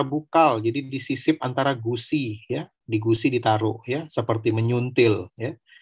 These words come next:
ditaruh di situ, ya, antara pipi dan gusi.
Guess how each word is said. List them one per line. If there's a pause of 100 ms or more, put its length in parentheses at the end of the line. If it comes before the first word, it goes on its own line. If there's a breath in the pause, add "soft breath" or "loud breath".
(180 soft breath)
ditaruh
di
situ,
ya,
antara
pipi
dan
gusi.